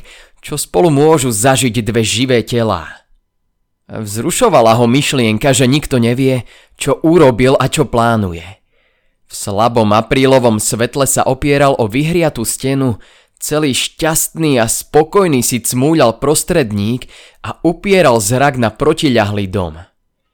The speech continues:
Nebol to kto vie ako pekný dom, obyčajný. No určite sa v ňom žije lepšie ako v tom stiesnenom byte, kde v čiernych plastových vreciach čakajú na spálenie šaty stuhnuté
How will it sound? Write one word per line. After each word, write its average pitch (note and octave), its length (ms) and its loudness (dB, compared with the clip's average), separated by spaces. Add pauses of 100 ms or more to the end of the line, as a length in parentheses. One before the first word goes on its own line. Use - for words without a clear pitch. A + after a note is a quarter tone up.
(420)
Nebol D#3 560 0
to C3 80 2
kto D#3 240 0
vie C#3 160 2
ako A#2 320 0
pekný A2 400 -2
dom, F2 240 -6 (320)
obyčajný. F#2 960 -4 (640)
No A2 240 -4
určite C#3 400 0
sa C#3 160 0
v B2+ 160 0
ňom B2 80 0
žije C3+ 240 2
lepšie C3 400 0
ako A2+ 160 -2
v - 160 -8
tom B2+ 80 0
stiesnenom B2 960 0
byte, G#2+ 480 -6 (320)
kde G#2 240 -6
v - 80 -14
čiernych D3 640 -2
plastových C3 640 0
vreciach B2+ 480 -2
čakajú C#3 480 0
na A2+ 160 -2
spálenie C#3 560 0
šaty C3 400 -4
stuhnuté B2+ 720 0